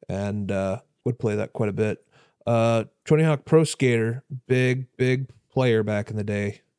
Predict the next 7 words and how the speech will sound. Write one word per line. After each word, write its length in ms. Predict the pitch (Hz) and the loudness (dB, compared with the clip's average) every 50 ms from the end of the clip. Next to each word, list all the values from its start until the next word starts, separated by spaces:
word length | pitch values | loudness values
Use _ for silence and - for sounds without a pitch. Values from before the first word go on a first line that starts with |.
| _ _ _ | _ _ _
Played 160 | 120 113 113 | -4 -2 0
that 100 | 117 117 | 0 0
a 40 | 117 | 2
lot, 320 | 113 110 107 101 - - | 2 0 0 0 -2 -4
actually. 540 | - 101 107 - - - - 101 104 110 - _ _ - | -6 -8 -8 -8 -10 -8 -6 -6 -6 -6 -8 _ _ -8
Um, 800 | - 117 113 113 113 113 110 110 107 110 110 110 113 113 113 113 - - - - - - _ _ _ _ _ _ _ _ _ _ _ _ _ _ _ _ - _ _ _ _ | -6 -4 -4 -2 -2 -2 -2 -2 -2 -2 -2 -2 -4 -4 -6 -8 -12 -20 -20 -20 -20 -20 _ _ _ _ _ _ _ _ _ _ _ _ _ _ _ _ -20 _ _ _ _
Banjo-Tooie. 880 | 110 107 107 104 110 117 113 113 - - 120 113 113 110 113 113 113 | -6 -4 -4 -2 -2 -2 -2 -2 -2 -2 0 0 2 2 0 0 -2